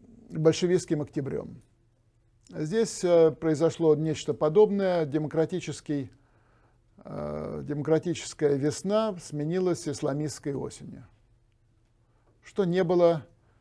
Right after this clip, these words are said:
для России большим сюрпризом. Асаду, конечно, говорили: «Ну, вы там осторожнее, не надо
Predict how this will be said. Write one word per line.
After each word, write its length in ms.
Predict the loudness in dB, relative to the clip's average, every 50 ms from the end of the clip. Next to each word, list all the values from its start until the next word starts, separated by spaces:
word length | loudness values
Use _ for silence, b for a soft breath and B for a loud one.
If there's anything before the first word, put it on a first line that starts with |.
| _ _ _
для 300 | -16 -6 0 4 4 4
России 600 | 4 2 -2 -2 -4 -2 0 0 0 0 0 -4 -12 _ -20 -20 _ _ -20 _ -20 _ _ _ -20 _ _ _ _ _
большим 420 | -8 -2 -2 0 0 0 -4 -4 -2
сюрпризом. 560 | -4 -6 -6 -6 -10 -10 -10 -12 -18 -20 -20 _ _ _ _ _ _ _ _ _ _ _ _ _ _ _ _ _ _ _ -20 _ _
Асаду, 420 | 4 6 6 6 6 6 2 4 4
конечно, 400 | 6 4 6 6 4 4 2 2
говорили: 520 | 4 8 10 10 10 10 8 6 6 2
«Ну, 200 | -2 -2 -2 -2
вы 320 | -2 0 2 2 2 2
там 460 | 2 0 -2 -2 -2 -2 -6 -10 -12 -14 -16 -20 -20 -20 _ _ _ b b b b b b b b b b b
осторожнее, 760 | -10 -10 -8 -2 2 6 10 10 10 10 10 6 -2 -4 -2 -2
не 140 | -2 -2
надо 640 | 0 4 4 4 4 6 4 4 4 4 2 0 -4